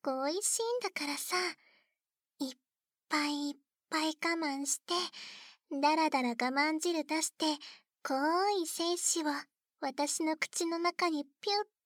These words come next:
ピュッって出すんだよ。 <laughs> あー、濃くていい匂い。こんなに美味しそうな匂い嗅いだことないよ。<laughs>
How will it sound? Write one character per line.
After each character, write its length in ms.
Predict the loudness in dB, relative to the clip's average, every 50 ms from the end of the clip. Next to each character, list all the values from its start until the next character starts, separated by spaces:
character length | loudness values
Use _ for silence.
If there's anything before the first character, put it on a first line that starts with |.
| _ _ _ -4
ピ 60 | 0
ュ 20 | 2
ッ 420 | 4 2 2 _ -2 -2 0 0
っ 40 | 2
て 60 | 2
出 60 | 2
す 180 | 0 2 0 0
ん 100 | 0 0
だ 80 | 0 0
よ。 180 | 0 0 0 2
<laughs> 0 |
あ 140 | 0 0
ー、 20 | 0 -2 _ _ _ _ _ _ _ _ _ _ _ _ _ _ _ _ _ _ _ _ _ _ _ _ -12 -10 -10 -10 -10 _ -12 -12 -12 -12 _ -14 -10 -8 -8 -10 _ _ _ _ _ _ _ _ _ _ _ _ _ _ _ _ 0 2 2 2 2 2 0 -2 0 0 0 0 2 0 0 -2 -4 -6 -6 -4 -4 -4 -4 -8 _ _ _ _ _ -6
濃 180 | 0 0 0 0
く 180 | 0 -2 -4 -2
て 140 | 0 0
い 20 | 2
い 20 | 2
匂 140 | 2 0
い。 40 | -2 -2 -2 -2 0 0 0 2 2 0 0 0 2 2 2 2 0 -2 -2 -2 -2 -2 -2 -2 -2 -2 -2 -2 -4 -8 -14 -18 -16 -14 -14 -16 -16 -18 _ _ _ _ _ _ -2
こ 160 | 2 2 2
ん 80 | 2 2
な 160 | 2 2 2
に 120 | 2 2 2
美 60 | 2
味 180 | 4 4 2 0
し 60 | 0
そ 200 | 0 0 2 4
う 20 | 4
な 120 | 4 4
匂 300 | 4 4 4 4 4 4
い 120 | 2 0 0
嗅 220 | 0 2 2 2 2
い 40 | 2
だ 100 | 2 2
こ 140 | 4 2 2
と 180 | 4 2 2 2
な 140 | 0 0 -2
い 160 | 0 0 2
よ。 120 | 2 2 0 0 -2 -4 -6 -4 -4 -4 -4 -4 -8 _ _ _ -4
<laughs> 500 | -2 -2 -2 0 0 0 0 -2 -4